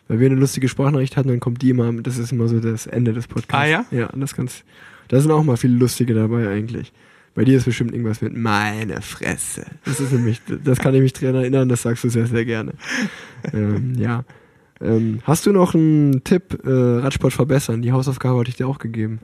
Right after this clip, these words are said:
Speaker 1: Wenn nicht, hab ich auch notfalls eine aufgeschrieben.
Speaker 2: Na, weißt du, was ich mir, was mir echt ein bisschen Sorgen bereitet? Und ich glaube, das ist gar nicht so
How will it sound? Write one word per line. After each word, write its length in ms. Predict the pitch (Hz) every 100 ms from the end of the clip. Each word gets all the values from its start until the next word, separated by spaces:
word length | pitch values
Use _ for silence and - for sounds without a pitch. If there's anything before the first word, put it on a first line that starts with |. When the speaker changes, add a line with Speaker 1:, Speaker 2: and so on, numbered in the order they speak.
| _ _ _ _ _ _ - - - - _ _ _ _ _ _ _ _ _ _ _ -
Speaker 1:
Wenn 140 | 120 123
nicht, 180 | 131
hab 140 | 120 131
ich 100 | -
auch 200 | 120 -
notfalls 320 | 131 123 120
eine 120 | 120
aufgeschrieben. 640 | 120 120 127 - 131 143 147
Speaker 2:
Na, 140 | 127 135
weißt 300 | 139 160 156
du, 60 |
was 160 | 147 139
ich 160 | 135
mir, 480 | 151 139 117 52 -
was 220 | 113 131 143
mir 160 | 123
echt 200 | 135 -
ein 80 | 131
bisschen 220 | 135 127
Sorgen 320 | 117 110 127
bereitet? 360 | 127 104 107 110
Und 80 | 110
ich 100 | -
glaube, 180 | 120 117
das 160 | 113
ist 140 | 110 -
gar 100 | 113
nicht 140 |
so 80 | 120